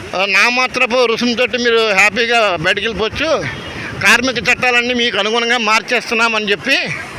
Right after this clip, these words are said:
పెట్టుబడిదారు వ్యవస్థకు ఒక రకంగా పగ్గాలు ఇచ్చాయన్నమాట. పెట్టుబడిదారు వ్యవస్థకి పదునైన కత్తిచ్చి ఏం చేస్తుందండి? అత్యధిక లాభాలు వస్తే ఉంచుద్ది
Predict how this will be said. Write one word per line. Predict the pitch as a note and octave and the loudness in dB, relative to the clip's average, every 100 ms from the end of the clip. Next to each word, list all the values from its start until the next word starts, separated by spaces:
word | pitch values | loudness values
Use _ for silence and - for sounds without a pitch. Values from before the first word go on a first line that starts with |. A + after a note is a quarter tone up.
| - - - - - - - - - - A3+ | -12 -12 -14 -14 -12 -12 -10 -12 -12 -8 -6
పెట్టుబడిదారు | A3+ C#4+ C4 C4+ C4 C4 C4 | -4 0 2 2 2 2 4
వ్యవస్థకు | B3+ B3+ - B3 B3 | 2 2 -2 -4 0
ఒక | C#4+ A#3 | 0 2
రకంగా | A3 B3+ C4 | 2 2 -2
పగ్గాలు | - A3 G#3 B3+ | 0 -2 0 0
ఇచ్చాయన్నమాట. | A3+ - A#3 G#3+ F3+ F3+ - - - - F4+ F4 - - B4+ E5+ E5 - - E5 F#4+ | -2 0 0 0 -2 -4 -6 -8 -12 -14 -14 -12 -12 -12 -12 -10 -12 -10 -10 -10 -10
పెట్టుబడిదారు | F#4 B3 B3 B3+ B3+ B3 | -6 -2 0 2 2 2
వ్యవస్థకి | B3+ A#3+ A#3 | 0 0 -2
పదునైన | A#3+ A3+ G#3+ A#3+ | -2 -2 -2 -2
కత్తిచ్చి | A#3 E3+ G#3+ - G#3+ | -2 -4 -6 -4 -2
ఏం | |
చేస్తుందండి? | A3 A3+ - A3+ G#3+ G3+ F#3+ - - - - - - - - | -2 -2 -2 -4 -2 -4 -6 -10 -12 -16 -14 -12 -12 -14 -10
అత్యధిక | E3+ - G#3+ A3+ | -8 -4 -2 0
లాభాలు | A3+ A3 A#3 A#3 | 2 2 0 0
వస్తే | - | -2
ఉంచుద్ది | C4 A3+ A3+ G3+ A3+ | -2 -2 -2 -2 -2